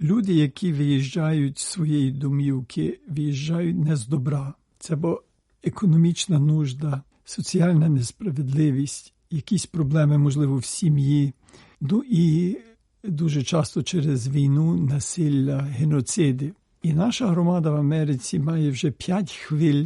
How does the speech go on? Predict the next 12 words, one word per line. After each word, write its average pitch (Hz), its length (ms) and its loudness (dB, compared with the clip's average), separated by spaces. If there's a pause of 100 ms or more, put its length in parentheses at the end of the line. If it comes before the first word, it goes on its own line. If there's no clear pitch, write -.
(120)
мігрантів. 143 760 -2 (320)
Перша — 180 400 -2
це - 180 -4
до 151 200 2
Першої 185 560 -2
світової 175 580 -2
війни, 165 400 0 (540)
друга — 156 320 2
між 151 420 4
світовими 175 640 0
війнами, 170 540 0 (480)
третя — 165 500 0